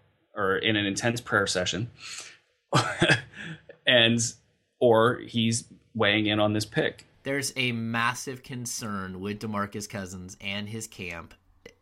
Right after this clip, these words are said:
Speaker 2: Every single time that the trade deadline comes and draft season comes, there's a massive concern, no matter how much the Kings tell him he's not getting traded, they still, they still think he's going to get traded,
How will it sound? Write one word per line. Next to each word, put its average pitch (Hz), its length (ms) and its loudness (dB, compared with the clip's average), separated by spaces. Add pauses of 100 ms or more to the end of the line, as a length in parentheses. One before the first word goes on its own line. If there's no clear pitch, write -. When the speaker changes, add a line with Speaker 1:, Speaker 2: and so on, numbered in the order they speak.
Speaker 2:
Every 131 500 -6
single 120 680 -6
time 107 580 -4
that 101 140 -8
the 98 80 -14
trade 107 280 -6
deadline 107 420 -6
comes 98 380 -6
and 98 180 -10
draft 92 300 -4
season 95 280 -10
comes, 87 380 -10 (480)
there's 113 200 -4
a 98 120 -2
massive 95 480 -4
concern, 110 460 -8
no 92 80 -8
matter 90 240 -6
how 107 280 -4
much 120 480 -6 (100)
the 87 80 -12
Kings 110 360 -10
tell 104 200 -4
him 101 160 -8
he's 92 180 -12
not 104 180 -6
getting 110 220 -8
traded, 120 360 -8 (400)
they 113 120 -2
still, 107 640 -2 (180)
they 101 140 -6
still 113 440 -2
think 107 300 -8
he's 98 240 -8
going 92 220 -10
to 85 40 -14
get 82 140 -12
traded, 73 340 -14